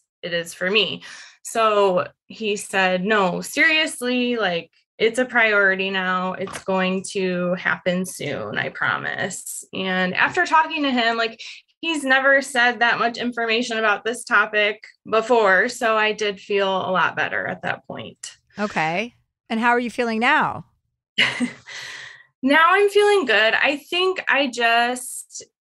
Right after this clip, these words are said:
Speaker 1: need him to know, and I did say this, when you think a c-,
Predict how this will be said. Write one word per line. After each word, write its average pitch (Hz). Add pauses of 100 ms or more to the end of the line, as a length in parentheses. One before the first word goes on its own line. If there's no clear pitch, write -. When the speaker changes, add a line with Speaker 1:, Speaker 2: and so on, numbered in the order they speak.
Speaker 1:
need 262
him 247
to 233
know, 196
and 214
I 214
did 247
say 190
this, 127 (240)
when 226
you 285
think 370
a 302
c-, 262